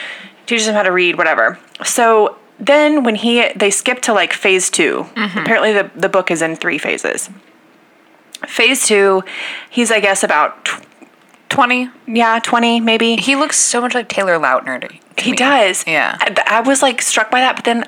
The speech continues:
Speaker 1: uh, the more I looked at
Speaker 2: Or
Speaker 1: him,
Speaker 2: Bjork.
Speaker 1: 'cause by the way, the little boy playing Little Pip, cute as hell.
Speaker 2: Oh my goodness.
Speaker 1: Find a cuter little boy.
Speaker 2: Couldn't do it.
Speaker 1: So charming. And so after a while, I was like, Big Pip kind of actually does look like Little Pip.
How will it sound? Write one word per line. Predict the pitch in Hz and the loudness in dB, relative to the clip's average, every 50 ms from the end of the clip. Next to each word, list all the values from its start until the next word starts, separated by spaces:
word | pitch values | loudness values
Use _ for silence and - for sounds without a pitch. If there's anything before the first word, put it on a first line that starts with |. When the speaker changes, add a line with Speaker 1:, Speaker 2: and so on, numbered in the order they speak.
| - | -2
Speaker 1:
uh, | - 214 | -2 -2
the | 202 220 | -2 0
more | 214 214 233 262 | 0 2 2 2
I | 302 | 2
looked | 302 226 214 - 220 | 2 0 0 0 2
at | 208 | 2
Speaker 2:
Or | 208 | 2
Speaker 1:
him, | 196 - | 2 0
Speaker 2:
Bjork. | - 180 156 139 123 - - - | -2 0 2 2 2 0 -2 -2
Speaker 1:
'cause | - 254 208 - | -2 -2 0 2
by | 240 262 294 | 2 2 2
the | 294 233 | 2 2
way, | 190 190 175 160 - - | 2 4 2 2 0 0
the | - - 208 | 0 0 0
little | 208 233 247 262 | 0 0 0 0
boy | 220 - 202 185 | 2 2 0 0
playing | 175 - - 190 170 156 170 - | 0 -2 -2 -2 -2 -4 -4 -4
Little | - 175 175 170 | -2 -2 -2 -2
Pip, | - - 208 196 196 - - - - - - _ - - - - - - _ _ _ _ _ _ _ | 0 0 2 2 2 0 -4 -10 -20 -20 -20 _ -20 -20 -20 -20 -20 -20 _ _ _ _ _ _ _
cute | - - 240 214 180 | -4 -2 0 0 0
as | 170 - | 0 0
hell. | - - - - - - | 0 0 0 2 2 4
Speaker 2:
Oh | 226 226 226 226 220 | 4 6 6 4 4
my | 208 202 190 | 4 2 2
goodness. | 202 220 240 254 233 185 170 160 147 143 139 127 - - | 2 2 2 2 2 4 4 4 2 0 -2 -2 0 0
Speaker 1:
Find | - - 254 262 254 254 | 0 2 2 2 2 0
a | |
cuter | 247 - - 226 190 190 | 0 0 0 2 2 2
little | 165 165 156 156 | 2 0 0 0
boy. | 143 - 131 107 - - - - | 0 0 0 0 0 -2 -2 -2
Speaker 2:
Couldn't | 180 165 160 156 | -2 -2 0 0
do | 151 151 | 0 2
it. | 180 196 180 | 2 2 2
Speaker 1:
So | - - - - 247 240 240 | 2 0 0 0 0 0 0
charming. | 233 - 190 165 151 135 90 85 - - | 0 0 2 2 2 2 0 -2 -2 0
And | - 208 208 208 | 0 0 0 0
so | - - 220 208 196 185 - - - - _ _ _ - - | 0 2 2 2 2 0 -4 -10 -20 -20 _ _ _ -8 -4
after | - 233 247 254 285 277 | -2 -2 0 2 2 2
a | 233 | 4
while, | 226 262 285 294 | 4 4 6 4
I | 269 233 | 4 2
was | 220 220 | 2 0
like, | 202 185 - - - - - - - - - - - - _ - | -2 -2 -2 -6 -12 -12 -14 -14 -14 -16 -16 -18 -20 -12 _ -2
Big | - 381 370 - | -2 -2 0 0
Pip | - 508 539 - | 0 0 0 0
kind | - - 285 285 302 330 | 0 0 2 2 2 2
of | 285 | 2
actually | 233 226 - - 226 202 | 2 2 0 0 -2 -2
does | - - 170 175 190 180 - | 0 0 2 2 2 0 0
look | 175 180 185 185 - | 0 0 0 0 0
like | 175 156 160 - - | 0 0 0 0 -2
Little | - 123 127 | -2 -2 -2
Pip. | - 208 196 - - - | 0 0 0 0 0 -2